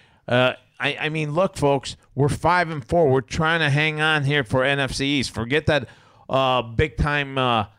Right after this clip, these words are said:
uh, re-, winning record to have home field advantage. San Francisco's locked in on that. And, uh, wouldn't that be great, by the way?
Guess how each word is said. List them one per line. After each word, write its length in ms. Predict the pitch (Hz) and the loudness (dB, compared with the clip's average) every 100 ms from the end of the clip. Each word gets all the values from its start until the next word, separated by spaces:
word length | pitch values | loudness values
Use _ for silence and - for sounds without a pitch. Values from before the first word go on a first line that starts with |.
| _ _ _ _ - | _ _ _ _ -10
uh, 640 | 123 120 117 113 110 110 - 104 | -6 -2 0 0 0 -4 -8 -6
re-, 220 | 117 127 - | -4 -4 -4
winning 440 | 123 120 160 160 | -4 -2 -2 -2
record 400 | 143 143 143 143 | -2 0 0 -2
to 100 | 139 | 0
have 180 | 123 123 | 0 0
home 240 | 110 147 156 | 2 0 0
field 260 | 147 147 139 | -2 -2 -2
advantage. 440 | 123 151 151 139 | -4 -2 0 -2
San 240 | - 156 | -2 -2
Francisco's 600 | 151 151 - 147 - 135 117 | -2 -6 -2 -2 -2 -4 0
locked 320 | 123 127 - | 2 2 -2
in 120 | 135 | -2
on 220 | 131 131 | 0 0
that. 260 | 131 131 135 _ _ _ - | 0 0 -2 _ _ _ -4
And, 340 | 123 123 123 | -2 0 0
uh, 220 | 120 117 - _ - | 0 0 0 _ -6
wouldn't 260 | 151 196 | -4 -2
that 160 | 110 85 | -4 -4
be 100 | 80 | -8
great, 400 | - 76 80 82 | -8 -10 -10 -10
by 160 | 87 90 | -6 -4
the 100 | 95 | -2
way? 340 | 104 110 | -2 -4